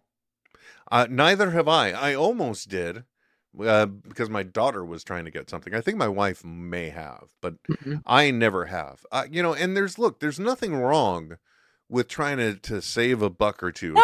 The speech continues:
Speaker 1: especially if you're not in a rush.
Speaker 2: Yeah.
Speaker 1: Uh, there's nothing wrong with that at all. Uh, but what I think the biggest problem that, uh, the TikTok app is probably having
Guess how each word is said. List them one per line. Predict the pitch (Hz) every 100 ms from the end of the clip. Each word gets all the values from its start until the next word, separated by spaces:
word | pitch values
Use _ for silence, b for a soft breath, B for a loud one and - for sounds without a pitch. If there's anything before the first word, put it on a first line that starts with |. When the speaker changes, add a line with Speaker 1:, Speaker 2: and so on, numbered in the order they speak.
| 427
Speaker 1:
especially | 110 - 113 101
if | 92
you're | 107
not | 101 98 69
in |
a | 104
rush. | 135 262 180 - - - _ _ _
Speaker 2:
Yeah. | 269 302
Speaker 1:
Uh, | 120 127
there's | 135 151 147
nothing | 170 214 160
wrong | 143 165 135
with | 110 113
that | 107
at | 95
all. | 110 120 67 -
Uh, | 107 101
but | 98 104 123 110
what | 120 127 190 196 _ _ _ _ _ _ _ _ _ _ _
I | 120
think | 117 - 208 151
the | 120
biggest | 127 139 127 -
problem | 131 123 110 101 87 82 _ -
that, | 92 90 _ _
uh, | 98 87 82 87
the | 101 92
TikTok | 87 123 - 101 87 85
app | - 90 85 -
is | 87
probably | - - 98 98 90 87
having | 76 117 127 113 87 80